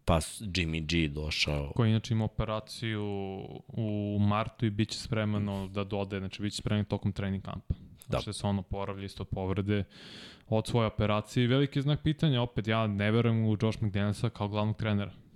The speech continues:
Speaker 2: Neko prosto nije napravljen za te pozicije. Vidjet ćemo da li će imati uspeha, nije imao ni prvi put kad je bio u Denveru kao glavni trener, nije imao prve, uspeha prve godine sa Raidersima i iskreno mislim da Denver ovo dobija.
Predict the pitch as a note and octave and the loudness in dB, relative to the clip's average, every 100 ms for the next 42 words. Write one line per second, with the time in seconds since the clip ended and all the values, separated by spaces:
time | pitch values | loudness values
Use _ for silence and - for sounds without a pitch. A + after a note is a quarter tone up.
0 | - _ - G2 G#2 A2+ - - A#2 G#2 | -20 _ 2 6 4 2 0 2 2 0
1 | - A2 G#2+ A2+ G#2+ G2+ - A2 G#2 G#2+ | 2 4 6 6 4 0 0 2 4 2
2 | G#2+ G2+ G#2+ - B2 - A2+ G#2 G2+ - | 2 2 0 2 0 2 0 0 -2 -6
3 | - - _ _ _ _ _ _ _ _ | -8 -8 _ _ _ _ _ _ _ _
4 | _ _ _ _ _ - G#2 G#2 - G#2+ | _ _ _ _ _ 0 4 4 4 2
5 | G#2+ G#2+ A2+ A2 - G#2 - - G#2+ G#2+ | 2 0 2 2 0 -4 -2 2 4 4
6 | A2 A2 G2+ G2 - A#2+ - - A#2 A2 | 4 2 0 0 0 2 0 0 -2 2
7 | A#2+ A2+ G#2+ A#2 A2+ A#2+ A2+ G#2 - A2 | 2 2 2 2 4 2 2 -2 -2 0
8 | G#2+ A2 G#2+ - G#2 G2+ G2+ G2 - G#2+ | 2 2 2 2 2 4 2 2 0 2
9 | G#2+ G#2 - - - - - - A#2 - | 2 0 -8 -16 -14 -14 -4 2 2 2
10 | A#2+ A2+ B2 A#2+ A2+ A#2+ B2 A#2+ - A2+ | 0 2 4 4 4 4 4 2 2 2
11 | A2 A2+ A#2 - A2+ A2 A2+ - D3 C3+ | 4 2 2 2 4 6 4 4 4 4
12 | C#3 A#2 G#2+ C3+ C#3+ C3+ A#2+ A2 A2+ A#2 | 2 0 0 2 4 4 4 2 2 -2